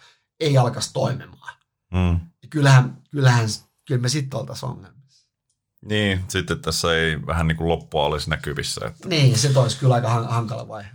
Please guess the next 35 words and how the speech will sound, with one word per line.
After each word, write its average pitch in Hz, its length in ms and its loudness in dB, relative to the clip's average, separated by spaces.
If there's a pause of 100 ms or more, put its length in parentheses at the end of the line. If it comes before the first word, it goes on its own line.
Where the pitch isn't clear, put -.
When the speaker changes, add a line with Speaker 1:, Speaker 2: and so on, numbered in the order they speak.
(160)
Speaker 2:
Joo. 107 360 0 (1000)
Okei, 156 380 2
no 131 100 4
toivotaan, 131 500 0
että 117 160 -4
sieltä 113 260 0
saadaan 107 400 2
rokotteet 104 520 -2
ulos 98 280 0
ja 98 60 0
niillä 95 240 0
on 85 100 -4
tehokkuutta 92 640 -2
myös. 113 520 0 (220)
Mennään 107 340 2
osakemarkkinoihin 85 1200 0
ja 76 240 0 (260)
tää 82 140 0
nyt 80 180 0
on 78 60 -6
se 82 60 -2
meidän 78 320 0
pääaihe, 92 520 0
mutta 82 340 -2
ollaan 85 260 0
pohjustettu 90 720 -2
sitä - 180 -6
jo 71 140 0
aika 73 300 -2
vahvasti. 73 680 -2 (880)
Ää, 110 400 2
osakemarkkinoilla 135 800 0
on 131 60 2
ollut 135 220 0
tässä 98 320 0